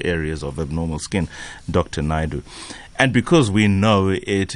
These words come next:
is hereditary, is there anything before the presentation takes place from that fifteen-year-old, let's say,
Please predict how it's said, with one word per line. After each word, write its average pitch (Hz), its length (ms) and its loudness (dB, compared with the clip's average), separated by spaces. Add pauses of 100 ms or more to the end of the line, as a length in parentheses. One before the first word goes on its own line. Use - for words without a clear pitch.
(120)
is 95 380 0
hereditary, 101 1000 -2 (480)
is 202 280 2
there 190 280 2
anything 123 600 2
before 104 600 2
the 101 100 0
presentation 101 800 -2
takes - 300 -4
place 87 360 -2
from 101 380 0
that 90 180 -4
fifteen-year-old, 80 920 -6
let's 78 260 -6
say, - 280 -8